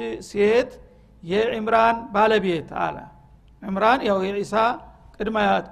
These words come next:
አያቱ ነው ማለት ነው። ሁለታቸውንም አያታች-፣ አያቶቹን አነሳ አላህ ሱብሓነሁ ወተዓላ።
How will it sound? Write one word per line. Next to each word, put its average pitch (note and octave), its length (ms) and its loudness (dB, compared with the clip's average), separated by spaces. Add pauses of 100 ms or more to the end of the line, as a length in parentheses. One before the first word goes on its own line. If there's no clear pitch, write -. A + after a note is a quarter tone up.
አያቱ A3 480 4
ነው F3+ 200 -4
ማለት F3+ 340 -2
ነው። - 140 -18 (720)
ሁለታቸውንም A3+ 840 0
አያታች-፣ G#3+ 680 -2
አያቶቹን G#3+ 680 0
አነሳ G#3+ 360 -2 (100)
አላህ F3 240 -2
ሱብሓነሁ F3 400 -4
ወተዓላ። D#2 400 -6